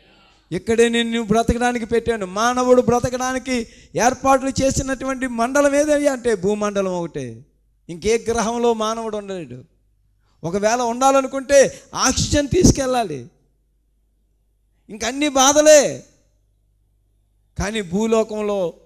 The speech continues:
మనం ఏ ఆక్సిజన్ కొనుక్కోవసం లేదు, వెలుతురు కొనుక్కోవసం లేదు.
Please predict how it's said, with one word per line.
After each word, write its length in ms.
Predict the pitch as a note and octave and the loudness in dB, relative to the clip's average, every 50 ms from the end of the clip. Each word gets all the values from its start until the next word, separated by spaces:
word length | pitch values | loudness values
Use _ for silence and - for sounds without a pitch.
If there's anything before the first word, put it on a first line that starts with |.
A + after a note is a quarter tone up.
| _ _ _ | _ _ _
మనం 220 | - F3 F#3 F3+ F3+ | -10 -10 -8 -6 -6
ఏ 100 | F#3+ G#3 | -4 -4
ఆక్సిజన్ 540 | G3+ F#3+ G3 - - - - G3 F#3+ F#3+ E3+ | -4 -6 -6 -8 -10 -8 -8 -8 -8 -8 -12
కొనుక్కోవసం 680 | - F#3 F#3+ F3+ - - F#3 F3+ D#3+ - - D3+ C#3+ | -14 -14 -14 -14 -14 -12 -10 -10 -10 -12 -16 -16 -16
లేదు, 300 | C3+ B2 A2 A#2 A#2 - _ _ _ _ _ _ _ _ _ _ _ _ _ _ _ _ _ _ _ _ _ | -16 -16 -18 -20 -20 -20 _ _ _ _ _ _ _ _ _ _ _ _ _ _ _ _ _ _ _ _ _
వెలుతురు 420 | D3+ F#3 G#3+ A3+ A3+ - A#3 A3+ | -4 -2 -2 -2 -2 -4 -6 -6
కొనుక్కోవసం 720 | A3+ A#3 A3 A3 A3+ A3 - A#3 A#3 A3+ - - A#3 A3+ A3 | -4 -6 -6 -8 -8 -10 -10 -10 -10 -8 -10 -12 -14 -14 -18
లేదు. 220 | - - - - | -20 -20 -20 -20